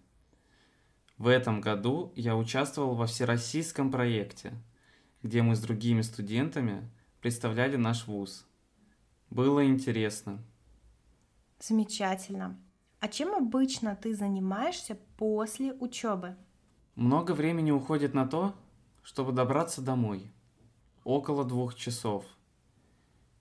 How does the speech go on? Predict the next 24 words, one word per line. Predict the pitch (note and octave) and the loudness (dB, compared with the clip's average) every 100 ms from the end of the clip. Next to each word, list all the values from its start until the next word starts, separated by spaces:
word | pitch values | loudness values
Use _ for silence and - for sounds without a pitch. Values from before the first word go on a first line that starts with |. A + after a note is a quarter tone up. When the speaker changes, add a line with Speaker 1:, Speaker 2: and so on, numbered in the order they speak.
| - | 0
Speaker 1:
Иногда | A#2+ B2 A#2 C#3 E3+ | 2 4 2 0 0
я | E3+ A#2+ | -2 0
до | A2+ | 2
самого | A#2+ C#3 C3 B2+ A#2 A2+ | 0 2 2 2 0 0
вечера | B2 C#3+ - B2 | 0 -2 0 0
в | A#2 | 2
университете, | A#2+ A#2+ A#2 A#2 A#2+ - G#2+ G2 - A2 - _ _ _ _ _ _ - | 4 4 2 -4 -8 -4 -6 -6 -12 -16 -18 _ _ _ _ _ _ -6
когда | B2 A2+ C3 | -2 4 4
у | C3 C3 | 4 2
меня | B2+ C3 B2+ B2 - _ _ - | 2 0 0 -2 -8 _ _ -12
шесть | - A#2+ A2+ | -4 -4 -4
пар. | - G2+ G2 A#2+ - - - - _ - _ _ _ _ - | -4 -4 -4 -10 -18 -20 -20 -20 _ -20 _ _ _ _ 0
Поэтому | A#2 C#3+ F#3 C3+ A2+ | 2 2 2 0 2
домой | A#2+ B2 E3 | 2 2 2
возвращаюсь | D3+ C3 B2 B2 C#3+ C#3 | 2 0 0 0 -2 -2
поздно, | - A#2 A#2 B2 D3+ C#3+ | -6 -2 0 -2 -4 -6
и | - A#2+ | -4 2
не | A#2+ | 2
всегда | A#2 A#2 A2+ C3+ | 0 -4 -2 -2
есть | D3+ D3 | -2 -6
время | B2 A#2+ D#3 | -2 -2 0
на | C3+ A#2+ | -2 -2
какие-то | A2+ - C3+ C3+ | -4 -4 -6 -4
развлечения. | A#2+ A2 A#2 A2+ - - G2 | -4 -2 -4 -6 -10 -10 -10